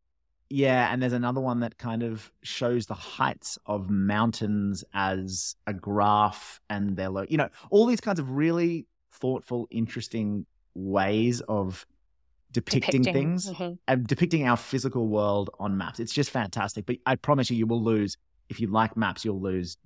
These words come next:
Speaker 1: days to this place. But we'll put the show, we'll put it in the show notes. And you can down-, you can download the prints too. So, I mean, I think we've used one or two in our, in our newsletter before. It's really cool. Um, so yes, I advise people to check that out. Dimitri, Small Talk, how are you making sure that, um, people aren't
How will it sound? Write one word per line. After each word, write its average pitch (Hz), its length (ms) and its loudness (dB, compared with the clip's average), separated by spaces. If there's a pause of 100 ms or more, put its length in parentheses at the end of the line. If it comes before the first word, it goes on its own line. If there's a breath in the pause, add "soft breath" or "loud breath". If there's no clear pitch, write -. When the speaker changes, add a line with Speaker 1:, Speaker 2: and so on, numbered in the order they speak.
(120)
Speaker 1:
days 90 320 0
to 90 100 -10
this 80 120 -10
place. - 180 -12
But 95 100 -10
we'll 113 120 -2
put 131 160 -4
the 117 80 0
show, 110 260 2
we'll 107 120 -2
put 127 140 -2
it 120 40 2
in 101 100 0
the 101 60 -2
show 95 200 -4
notes. 104 280 -2 (320)
And 147 100 4
you 135 60 2
can 165 280 4
down-, 131 380 2
you 120 100 -8
can 120 120 0
download 123 340 2
the 120 80 -4
prints 139 220 -8
too. 147 160 -4
So, 101 240 0 (180)
I 101 60 -8
mean, 95 160 -6
I 92 60 -6
think - 180 -4
we've 101 180 0
used 107 240 2
one 101 160 0
or 101 80 0
two 107 240 -2
in 104 80 0
our, 95 380 -2
in 104 100 -2
our 98 80 -2
newsletter 104 340 2
before. 117 460 0 (220)
It's - 80 -18
really 131 180 6
cool. - 260 -6 (200)
Um, 87 400 -6
so 139 100 -2
yes, 143 180 4
I 117 120 2
advise 120 400 4
people 113 360 -6
to 110 140 -6 (360)
check 135 300 -4
that 104 180 0
out. 85 260 -8 (100)
Dimitri, 147 640 2
Small 160 280 0
Talk, 98 300 -4
how 123 140 2
are 135 80 4
you 117 360 2
making 107 320 -2
sure 98 220 -4
that, 98 200 -2
um, 92 180 -4
people 101 260 -6
aren't 90 240 -4